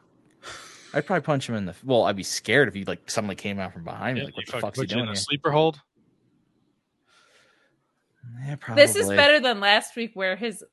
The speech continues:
Speaker 3: eye was, like, being reflected <laughs> off the glass. That was really
Speaker 1: No, my dad is not Arn Anderson. He used a car. He didn't use a Glock. Secret Service guy was blocking the exit to leave, and my dad wanted to leave.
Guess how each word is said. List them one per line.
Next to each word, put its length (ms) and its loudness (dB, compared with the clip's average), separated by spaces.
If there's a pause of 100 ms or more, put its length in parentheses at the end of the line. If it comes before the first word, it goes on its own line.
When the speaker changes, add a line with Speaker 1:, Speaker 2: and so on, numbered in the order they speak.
(140)
Speaker 3:
eye 380 2
was, 340 -8
like, 240 -4
being 220 -6
reflected 600 -2
<laughs> 0 -
off 300 -2
the 100 -6
glass. 560 -4
That 180 -4
was 200 -10
really 140 0
Speaker 1:
No, 420 6 (360)
my 140 6
dad 220 8
is 80 2
not 180 6
Arn 180 6
Anderson. 340 0
He 120 -4
used 160 -2
a 40 0
car. 340 2
He 60 2
didn't 160 -2
use 120 -4
a 40 -6
Glock. 400 -2 (500)
Secret 300 -2
Service 220 2
guy 140 2
was 120 -2
blocking 300 -2
the 120 -2
exit 240 -6
to 80 -4
leave, 420 -6
and 80 -8
my 100 -4
dad 240 0
wanted 220 -4
to 100 -8
leave. 380 -6